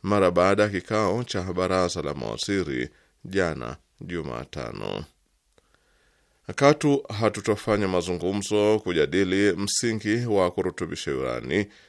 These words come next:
ndivyo alivyosisitiza Araghchi, anayeongoza ujumbe wa Iran katika mazungumzo na Marekani yanayotazamiwa kuendelea siku ya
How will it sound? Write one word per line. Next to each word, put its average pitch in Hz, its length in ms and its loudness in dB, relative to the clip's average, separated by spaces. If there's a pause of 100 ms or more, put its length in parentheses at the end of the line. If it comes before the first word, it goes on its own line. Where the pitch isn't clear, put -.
(140)
ndivyo 92 600 0 (260)
alivyosisitiza 78 960 -4
Araghchi, 76 720 0 (320)
anayeongoza 87 680 2
ujumbe 98 380 0
wa 110 160 4
Iran 76 420 0
katika 67 320 -6
mazungumzo 73 600 -6
na 85 120 -4
Marekani 107 640 -2 (360)
yanayotazamiwa 87 680 0
kuendelea 80 840 -2 (380)
siku - 460 -6
ya 65 280 -8